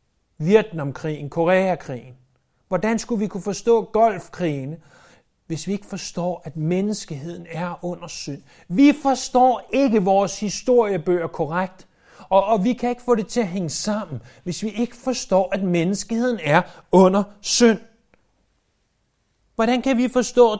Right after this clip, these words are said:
de kongers magtmisbrug, de massemord, der er op igennem historien, hvis vi ikke forstår, at menneskeheden er under synd? Men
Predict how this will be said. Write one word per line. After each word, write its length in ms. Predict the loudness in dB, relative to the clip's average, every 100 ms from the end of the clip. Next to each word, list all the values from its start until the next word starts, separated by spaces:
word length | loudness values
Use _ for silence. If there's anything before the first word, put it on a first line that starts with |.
| 0
de 200 | -2 -2 -8
kongers 640 | -14 0 2 4 2 -2 -4
magtmisbrug, 1080 | 0 0 -2 -6 -4 -4 -4 -4 -4 -6 -18 -20 _ _ _ _ _ _
de 140 | 2 6
massemord, 800 | 6 4 0 -2 0 0 -2 2
der 100 | 4
er 120 | 4
op 360 | 4 2 0 -4
igennem 500 | -6 2 4 4 -2
historien, 760 | -8 -8 -6 -2 -2 -4 -8 -12 -16 _
hvis 220 | -8 -4
vi 140 | -2
ikke 300 | 0 0 -2 -6
forstår, 640 | -12 -14 -6 -4 -2 -6 -10 _ -10
at 160 | -6
menneskeheden 920 | 0 2 2 0 -4 -6 -2 0 0 -2
er 240 | -4 -4 -4 -12 _ -4
under 440 | -2 -2 -6 -12 -14
synd? 400 | -6 -2 -2 -4 -14 _ _ _ _ _ _ _ _ _ _ _ _ _ _ _ _ _ _ -20
Men 140 | -20